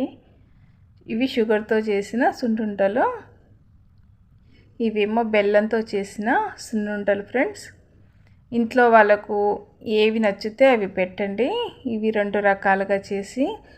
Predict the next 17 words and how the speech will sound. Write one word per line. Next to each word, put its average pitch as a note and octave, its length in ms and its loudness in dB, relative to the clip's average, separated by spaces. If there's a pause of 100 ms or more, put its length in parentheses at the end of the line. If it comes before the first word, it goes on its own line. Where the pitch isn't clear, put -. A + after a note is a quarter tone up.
(180)
కొందరు G#3 420 2
షుగర్తో A3+ 500 0
చేసినవి G#3+ 480 -2
ఇష్టపడుతుంటారు, G3+ 1000 -2
మరొకరు G3+ 640 -2 (100)
బెల్లంతో G3+ 520 -2
చేసినవి G3+ 480 -8
ఇష్టపడుతుంటారు G3+ 880 -6
కదా. G#3+ 260 0 (680)
ఈ G#3+ 140 -2
విధంగా G3+ 540 4
రెండు G3 320 2
రకాల G3+ 520 0 (380)
సున్నుండల్ని G#3 720 -2 (140)
చాలా G3 400 4
సింపుల్గా G#3 720 -4 (600)
చేసుకోవచ్చు. G3+ 880 -4